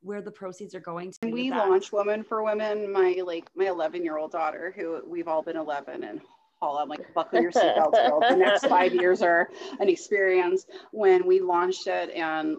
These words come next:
Speaker 2: like, the day after it happened, she was leaving 'cause she takes the bus in the morning, and, and she had pinned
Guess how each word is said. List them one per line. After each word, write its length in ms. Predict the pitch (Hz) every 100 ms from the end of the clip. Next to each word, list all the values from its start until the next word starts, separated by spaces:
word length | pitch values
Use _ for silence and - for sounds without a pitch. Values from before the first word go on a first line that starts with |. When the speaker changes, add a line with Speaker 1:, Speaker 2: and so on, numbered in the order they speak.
| 160
Speaker 2:
like, 180 | 160 -
the 60 |
day 240 | 165 160 156
after 280 | 160 165
it 60 | 160
happened, 500 | - 143 165 180 185
she 280 | - 180 156
was 240 | 156 156
leaving 380 | 170 165 175 170
'cause 80 | 196
she 100 | -
takes 160 | 175 -
the 80 |
bus 240 | 156 151 -
in 40 |
the 60 | 160
morning, 300 | 156 156 156
and, 160 | 156 170 _ _ -
and 160 | 165
she 220 | - 185
had 280 | 165 175 -
pinned 520 | _ 165 143 160 170